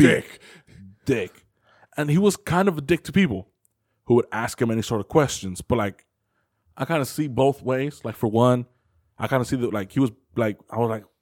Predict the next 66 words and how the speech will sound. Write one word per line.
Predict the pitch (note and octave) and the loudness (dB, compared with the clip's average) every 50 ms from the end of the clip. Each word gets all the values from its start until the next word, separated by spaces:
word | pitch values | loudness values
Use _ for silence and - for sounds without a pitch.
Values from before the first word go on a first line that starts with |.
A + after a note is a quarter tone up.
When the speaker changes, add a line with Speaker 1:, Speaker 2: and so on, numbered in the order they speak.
| _ _ _ _ _ _ _ | _ _ _ _ _ _ _
Speaker 2:
"Do | - E3+ | -2 -2
you | F#3 | 0
really, | F3 A3 F3+ - - | 0 -2 -6 -8 -10
was | C3 C3+ D3 E3+ D#3+ | -4 -2 0 0 2
he | D#3+ | 2
really | E3 F#3+ G3 F#3 | 0 0 0 0
being | D#3+ F#3 F3+ D#3+ | -2 -2 -4 -4
a | B2+ | -4
dick?" | - - C3+ C#3 C#3+ C#3 - | -2 2 2 2 2 0 -2
And | B2+ A#2 | -10 -12
to | - | -10
some, | - - C#3+ C3+ - - - - - - - | -6 -6 -6 -6 -6 -12 -18 -16 -16 -16 -10
like, | D#2 B2+ C3 - | -4 -4 -2 0
I | - D3 | -2 -2
could | - D#3+ - | -4 -4 -4
see | - E3+ | -2 -2
both | D#3 A#2+ G#2+ C3+ D3 C#3 - | -2 0 2 4 4 4 2
views. | G#2+ A#2+ C#3 D3+ D#3+ E3 D3+ | -2 -4 0 2 2 2 2
Like, | C3 G#2+ G#2 - _ - | 2 0 -2 -4 _ -4
someone's | C3 C3 C3 C3 A#2+ A#2 | -2 -2 -2 -2 -2 -2
like, | G#2+ G2+ - _ _ - - - - - _ - | -4 -4 -4 _ _ -20 -20 -20 -20 -10 _ 2
"Yeah, | D#3 D#3 | 4 6
he | E3+ | 6
was | F3+ G3 F3+ | 6 6 4
being | E3 F#3+ F3+ E3 | 4 2 2 0
a | C#3 | 0
dick. | B2 - F#3+ F#3 D3 D3 | 4 4 4 4 4 2
You | D3+ | 2
know, | D3 C#3 | 4 4
we | C3+ D#3+ E3+ | 4 4 2
saved | - - - E3 F3+ G3 E3 D3 | 0 4 6 6 6 6 6 6
him. | D#3 D3 D3 C#3 C#3 C3 - _ _ _ _ _ _ _ _ - | 6 6 6 4 2 -2 -6 _ _ _ _ _ _ _ _ -4
We | - C#3 | -2 0
brought | C3 D#3 D#3 D#3 D#3 | 4 6 6 6 6
him | D3 D3 | 4 4
out. | D3+ D#3 D#3 D#3 C#3+ G#2+ | 4 6 6 4 2 2
We | B2+ A#2+ | 0 -2
healed | - - F3 F3 E3 D3 | 0 4 4 4 4 4
him. | D3 D3+ C#3+ C#3+ C3 | 2 2 2 0 -2
And | B2 C3 | -4 -6
he, | C3+ - - A#2 B2 | -8 -12 -12 -12 -6
he | A2+ D#3+ | -4 -4
doesn't | D3+ C#3+ | -2 -2
wanna | D3+ C#3+ C3 | -2 -2 -2
fucking | - - C#3 B2+ A2+ | -2 -4 -4 -4 -4
talk | - C#3 C#3+ C#3 | -6 -6 -6 -6
to | - - | -4 -2
us | C#3 | -2
and | A#2+ | -2
he's | A2+ | -2
being | A#2+ B2+ A#2+ G#2+ G#2+ | -2 -2 -2 0 2
rude | B2+ C#3+ C#3 - | 2 2 2 2
to | - A2 G#2+ G#2+ | -2 -4 -2 -2
us." | G#2 - - _ _ _ _ _ - | -4 -6 -10 _ _ _ _ _ -6
And | - | -4
then | C#3 C#3+ | -2 -2
I | C#3 | -2
can | - - | -2 -4
see | - C#3+ | -6 -4
his | A#2+ E3 E3+ E3 | -2 -2 -2 -2
point. | - - D#3 D#3 D3+ C#3 | -2 -4 -2 -2 -2 -2
And | C3 | -2
he's | A#2 B2+ | -2 -2
like, | A2+ - | -2 2
"Dude, | - F#3 G#3 G3+ E3 B2 G2+ - _ - | 4 6 6 6 6 4 0 -8 _ -2
my | - F3 F#3 | 0 0 0